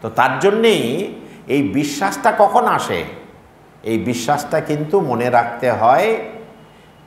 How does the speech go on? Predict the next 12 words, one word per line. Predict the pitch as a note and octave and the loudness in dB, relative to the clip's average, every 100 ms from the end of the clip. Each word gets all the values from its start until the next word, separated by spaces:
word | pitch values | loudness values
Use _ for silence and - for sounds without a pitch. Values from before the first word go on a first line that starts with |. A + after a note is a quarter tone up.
| - | -16
বিনয় | F2+ A#2+ C3 D3 D#3+ E3+ | -6 -2 2 2 2 2
ভাবটা | D3+ G#2 G#2+ B2 C3 | -2 2 4 2 0
যদি | C3 C3 B2+ | -2 -2 -4
জীবনে | G#2+ A2 G2+ G#2+ G#2+ | -6 -6 -6 -6 -6
আসে, | F#2+ F#2 F#2 - C#3+ G3 G3 | -4 -4 -6 -4 0 0 0
তখনই | G#2 - B2 B2 | -2 -2 -6 -6
কিন্তু | - A#2 A2+ A2+ E3+ | -6 -6 -6 -4 -4
বিশ্বাসটা | B2+ A2 - G2+ F#2 - A#2+ | -4 -6 -6 -8 -8 -10 -8
আসে। | G2+ D2+ - - - - - - - - - - - - - D2+ D#2+ E2 | -8 -8 -12 -16 -16 -18 -20 -20 -20 -20 -20 -20 -20 -20 -18 -12 -6 -2
বি-, | C3+ - - - | -2 -4 -14 -12
বিদ্যা | G2 C3+ C3 G2+ C3 C3 C3 D#3+ F3 - - - | -2 0 0 -2 4 6 6 4 2 -2 -10 -8
দদাতি | G2+ G2+ A2+ A2 A2 A2 C#3+ F#3+ - | -6 0 2 4 2 -2 -6 -8 -10